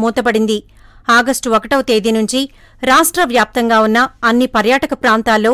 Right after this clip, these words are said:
పర్యాటకులను అనుమతించేలా రాష్ట్ర పర్యాటక శాఖ ఇప్పటికే నిర్ణయం తీసుకుంది. ఆగస్టు ఒకటి నుంచి ఈ పార్క్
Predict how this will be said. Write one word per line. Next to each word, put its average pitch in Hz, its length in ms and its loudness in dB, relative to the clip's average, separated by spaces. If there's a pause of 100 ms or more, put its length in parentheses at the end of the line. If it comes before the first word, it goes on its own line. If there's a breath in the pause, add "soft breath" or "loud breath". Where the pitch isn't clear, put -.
(400 soft breath)
పర్యాటకులను 285 600 0 (120)
అనుమతించేలా 240 640 0 (500 soft breath)
రాష్ట్ర 320 280 0 (100)
పర్యాటక 277 440 -2
శాఖ 233 220 -2 (420 soft breath)
ఇప్పటికే 233 380 -2 (160)
నిర్ణయం 233 420 0
తీసుకుంది. 214 440 -2 (600 soft breath)
ఆగస్టు 254 300 0
ఒకటి 214 320 -2
నుంచి 233 340 -2 (140)
ఈ 233 100 -2
పార్క్ 226 380 0